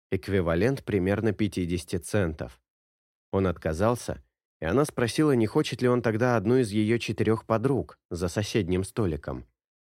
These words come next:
Он снова отказался, но предложил купить ей пиво и сосисок. Она радостно согласилась, но фыркнула, когда он спросил ее про Веддинг, район,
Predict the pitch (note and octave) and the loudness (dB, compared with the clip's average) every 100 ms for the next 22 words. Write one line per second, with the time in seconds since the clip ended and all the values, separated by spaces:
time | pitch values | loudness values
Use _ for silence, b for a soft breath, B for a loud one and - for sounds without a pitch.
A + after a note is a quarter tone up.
0 | _ D3 F3+ - G#2 D#2+ D2+ - D#2+ D#2 | _ 0 0 2 2 2 -2 -2 -4 -4
1 | C2+ - C#2 - _ _ A2 A#2+ C3+ A#2+ | -6 -10 -12 -16 _ _ -2 0 2 4
2 | A#2 B2+ C3+ A2 A#2+ G#2+ G2 D#2+ B2 B2+ | 4 2 0 -2 -4 0 0 0 -2 0
3 | B2 A#2+ - B2+ - - - - - _ | -2 -2 -2 -4 -4 -8 -8 -12 -18 _
4 | _ _ _ - F2 C#3+ C#3+ C3+ B2+ C3 | _ _ _ -4 2 2 4 2 2 0
5 | A#2 A2 G#2 G2 - D#3+ A#2 - - _ | 0 2 2 2 0 0 0 -2 -14 _
6 | _ _ G2 G#2 - D3 C#3 C#3 C3 B2 | _ _ 0 0 2 2 2 2 4 2
7 | G#2+ G2+ B2+ A#2+ - A2 G#2 B2 B2 A2+ | 2 2 2 2 0 -2 2 2 4 4
8 | A2 A2 A2 A#2 A2 E2 D#2+ C2 - _ | 4 2 2 2 2 0 -4 -8 -12 _
9 | _ _ _ F#2 D#2 D#2 G2+ B2 | _ _ _ -2 0 0 0 -2